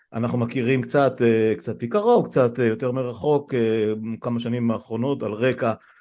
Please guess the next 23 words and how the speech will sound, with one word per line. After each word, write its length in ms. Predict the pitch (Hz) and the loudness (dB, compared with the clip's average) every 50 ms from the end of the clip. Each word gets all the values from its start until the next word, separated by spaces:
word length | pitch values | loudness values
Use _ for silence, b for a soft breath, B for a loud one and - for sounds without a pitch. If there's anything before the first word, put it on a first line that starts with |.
| b b b - - | b b b -6 -4
אה, 320 | 113 113 110 110 113 110 120 | -2 0 0 0 0 0 0
ענייני 380 | 113 113 117 110 117 120 120 | 0 2 2 2 2 2 2
מחאה 800 | 120 117 117 117 - - 113 113 113 123 131 131 127 123 120 120 117 113 | 2 2 0 0 -2 -6 -6 -4 -2 0 0 0 0 0 0 0 0 0
ובלפור 680 | 123 117 98 117 117 117 123 120 - 131 120 117 98 104 | -2 -4 -2 -2 -2 -2 -2 -6 -8 -8 -8 -8 -4 -2
ועוד, 480 | 107 110 117 123 120 120 117 117 104 | 0 0 2 2 2 2 2 0 -2
אה, 160 | 110 101 101 | -4 -4 -4
דברים 260 | 98 101 107 104 107 104 | -6 -6 -6 -6 -6 -6
מהסוג 340 | 107 101 92 - 113 92 | -8 -8 -10 -10 -8 -8
הזה. 200 | 104 101 123 156 | -6 -4 -2 -2
אפילו 220 | 131 - 127 110 95 | -4 -4 -6 -10 -10
נפגשנו 440 | 95 92 87 98 101 90 92 113 - | -12 -12 -10 -8 -10 -8 -8 -10 -8
פנים 220 | - 104 107 110 | -8 -6 -6 -6
אל 60 | 107 101 | -6 -6
פנים 340 | - 117 107 123 123 120 117 117 B B B B B B B B - | -6 -4 -2 0 0 -2 -2 -6 B B B B B B B B -8
באיזשהו 360 | - 107 110 104 - 120 113 | -6 -6 -6 -6 -6 -4 -2
אירוע 300 | 107 107 107 113 117 107 | -2 -2 0 0 0 0
חביב, 360 | 110 - 107 92 120 120 113 117 | -2 -4 -6 -4 -2 -4 -4 -4
שזה 840 | - - 107 107 101 - - _ _ _ _ _ - - 147 143 | -4 -4 -4 -4 -4 -6 -10 _ _ _ _ _ -10 -4 -4 -4
<laughs> 20 | |
נראה 240 | 113 104 107 113 110 | -2 -2 -2 -2 -2
עכשיו 260 | 104 - 135 117 117 | -4 -4 -6 -8 -6
כמו 180 | - 113 117 117 | -4 -2 0 0
איזה 240 | 117 113 107 110 | 0 0 0 -2